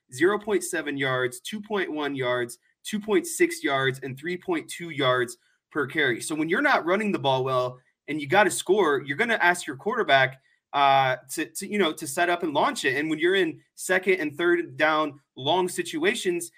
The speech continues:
you're gonna be asked to press the ball downfield. And I think another stat that I saw, uh, that really kind of, you know, goes with this is no one averaged a larger depth of target than Hartman at twelve point eight yards, right? And so that has to do largely with his, uh, scheme that he was in.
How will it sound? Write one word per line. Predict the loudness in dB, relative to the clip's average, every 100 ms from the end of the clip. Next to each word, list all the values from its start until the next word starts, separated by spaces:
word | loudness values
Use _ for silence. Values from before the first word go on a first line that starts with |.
| _
you're | -6 -2
gonna | -2
be | -2 0
asked | 0 0 -4
to |
press | -8 -4 -4 -6
the |
ball | -4 -4 0
downfield. | -2 -2 -2 0
And | -2
I |
think | -2 -2
another | -2 0 -2
stat | 0 0 0 -4 _ _
that | 0
I | 2
saw, | 2 4 4 4 -2 -14 _
uh, | 0 0 2
that | -2 -2
really | -2 -2
kind | -4 -4 -2
of, | -4 -6
you | -8
know, | -6 -4
goes | -2 -2
with | -4 -4
this | -4 -4
is | -10 -16 _
no | -2 0
one | 0
averaged | 2 4 4 2 0 -2
a |
larger | -4 0 2 2 2 0
depth | 2 0 0 -2
of | -10
target | -4 0 0 2 -2 -2 _ _ -6
than | -2
Hartman | 0 0 -2 -6
at | -8
twelve | -6 -4 -4
point | -2 -6 -2
eight | -2 -4
yards, | -2 2 2 2 -2
right? | 0 0
And | -2
so | 2
that | 2
has | 4 -2
to | -4
do | -4 -2 -2 -4 _ _
largely | 2 4 4 2 0
with | 0 0
his, | 0 0 0 -4
uh, | 0 2 0
scheme | -4 -10 -8 -4
that | -2 0
he | 0
was | 0 0
in. | -2 -4